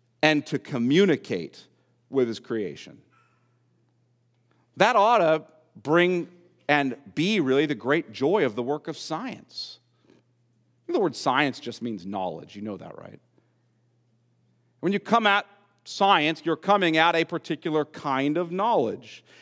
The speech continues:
And the knowledge you're coming at in what we typically call the hard sciences, um, the science of chemistry or physics or biology or geology,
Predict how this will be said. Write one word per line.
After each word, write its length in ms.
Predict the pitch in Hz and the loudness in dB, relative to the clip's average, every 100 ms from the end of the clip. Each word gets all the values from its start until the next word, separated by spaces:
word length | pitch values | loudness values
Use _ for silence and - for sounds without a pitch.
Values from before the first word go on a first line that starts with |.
| - | -2
And 160 | 170 | 0
the 60 | 185 | 2
knowledge 440 | 180 180 202 202 | 4 6 6 4
you're 100 | 180 | 2
coming 400 | 175 180 175 170 | 2 2 2 2
at 240 | 165 160 175 | 4 4 2
in 220 | 156 147 - _ | 0 -2 -8 _
what 200 | 156 180 | 4 6
we 140 | 170 | 4
typically 480 | 151 - 202 175 170 | 2 0 0 -2 -2
call 300 | - 170 156 | 2 4 6
the 80 | 143 | 4
hard 380 | - 170 160 131 | 2 2 2 0
sciences, 720 | - 123 123 117 160 185 185 - - - | -4 0 -2 -2 -2 -2 -4 -18 -20 0
um, 340 | 147 151 156 | 2 4 2
the 100 | 147 | -4
science 520 | - 175 156 156 147 - | -2 2 4 2 -2 0
of 400 | 147 143 139 123 - _ | 4 6 4 0 -16 _
chemistry 580 | - 170 165 - - 151 | -2 0 0 -4 -4 0
or 100 | 139 | 0
physics 640 | - 160 143 151 151 - | 0 0 2 0 -2 -4
or 160 | 135 131 | -2 0
biology 800 | 120 131 131 135 139 143 120 139 | 2 4 4 4 2 0 0 -2
or 160 | 135 | -2
geology, 800 | 120 127 135 123 123 117 113 143 | -2 0 4 4 2 -2 -4 -6